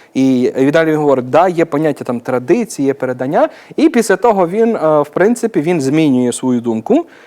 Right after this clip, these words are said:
І в паралельному вікні, в паралельному вікні я починаю новий чат, і я задаю запитання те ж саме. "Який є днем Го-, який день є Днем Господнім в Біблії? Або згідно Біблії?" І тоді його відповідь кардинально різна.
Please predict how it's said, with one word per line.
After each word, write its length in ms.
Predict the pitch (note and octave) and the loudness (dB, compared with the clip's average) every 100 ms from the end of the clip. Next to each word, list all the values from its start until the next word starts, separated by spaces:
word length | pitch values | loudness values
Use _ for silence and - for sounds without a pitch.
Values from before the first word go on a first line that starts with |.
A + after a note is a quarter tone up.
| _ | _
І 80 | G#3+ | -2
в 60 | G3+ | 0
паралельному 640 | G3 G3 G#3 B3 G#3 D#3 | 2 4 4 4 2 2
вікні, 500 | D3 - C3 B2 G#3+ - _ _ _ | -2 -2 0 0 -2 -6 _ _ _
в 20 | |
паралельному 440 | D3 D3 D#3 C#3 B2 | 0 2 4 2 -2
вікні 220 | B2+ D4 | 0 2
я 80 | G3+ | 2
починаю 340 | E3 F3 E3 | 0 0 0
новий 220 | D3 D3 | 2 0
чат, 240 | C#3+ D4 - | 2 0 2
і 60 | G3 | 2
я 120 | F#3+ | 2
задаю 200 | E3+ E3 | 4 2
запитання 300 | E3 F3+ E3+ | 2 0 0
те 120 | D#3+ | -2
ж 60 | - | -2
саме. 260 | C#3+ A2 - - - C#3 | -4 -4 -10 -18 -8 -4
"Який 240 | - D4+ | 2 2
є 100 | F#3+ | 2
днем 240 | D3 F3 | 0 -2
Го-, 160 | C#3 B2+ - | -2 -6 -4
який 340 | B2 C3 G#3+ | -6 -2 -2
день 220 | C3+ C3+ | 0 0
є 100 | C#3 | 0
Днем 220 | C3 D#3+ C#3 | 0 0 -2
Господнім 640 | B2 - A2+ A2 D#3+ C4 - - | -8 -8 -6 -2 -2 -2 -4 -8
в 100 | E3 | -2
Біблії? 440 | B3+ F3+ C3 A#2 - _ _ _ _ _ _ | 0 2 0 -2 -8 _ _ _ _ _ _
Або 200 | C#3+ D3+ | 0 0
згідно 380 | C#3+ G#3+ D#3 C3 | 2 0 2 0
Біблії?" 360 | A#2+ A2+ - - _ _ _ _ _ _ _ _ _ - | 0 -6 -8 -16 _ _ _ _ _ _ _ _ _ -12
І 80 | D#3 | -8
тоді 200 | B2+ G3+ | -4 0
його 160 | A#3+ | 0
відповідь 320 | A3+ A3+ A3 - - | 0 -2 -4 -4 -6
кардинально 580 | G3 G3 G3 G3 D3 B2+ | 0 2 2 2 2 0
різна. 240 | A2+ A#2+ | -4 -10